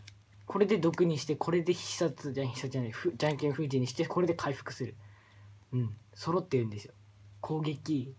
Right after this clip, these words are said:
じゃんけん、そして回復。いいですね。完璧。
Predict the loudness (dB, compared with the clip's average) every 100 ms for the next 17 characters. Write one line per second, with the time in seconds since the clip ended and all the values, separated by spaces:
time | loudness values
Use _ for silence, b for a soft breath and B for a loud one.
0 | -6 -2 0 0 0 0 -4 -8 -20 -20
1 | -20 -20 -20 -20 -20 -20 _ -14 -8 -2
2 | 4 4 2 -16 -18 -8 -4 -4 -6 -14
3 | -16 -8 -4 0 0 0 -2 -4 -6 -10
4 | -18 _ -20 -20 -20 -20 -20 -18 -10 -4
5 | -2 -2 -4 -6 -12